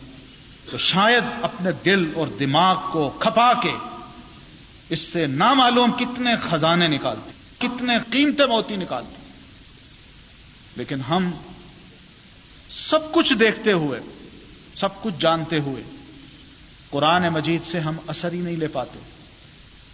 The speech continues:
ٹس سے مس نہیں ہوتے۔ بے حسی ہے پوری قوم پر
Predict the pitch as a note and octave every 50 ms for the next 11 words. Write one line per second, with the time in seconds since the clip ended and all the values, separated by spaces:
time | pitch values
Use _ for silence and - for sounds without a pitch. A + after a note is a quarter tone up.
0 | - - - - F3+ - - - - F3+ D#3 D#3 E3+ E3 - - E3+ D#3+ D3 C3
1 | B2+ - - - - - - - - - - - - - - - - - - -
2 | - - - - - - - C3 C3+ G3 G#3+ G#3 F#3 G3 G#3 G#3 G#3+ A#3 G#3+ G3+
3 | G3+ G3 F#3+ D#3+ - - - - - - - - - - - - - F3 G3+ A#3
4 | B3 A#3+ A#3 A3 E3 - G3+ G3 G3+ G3 F3+ F#3+ F3+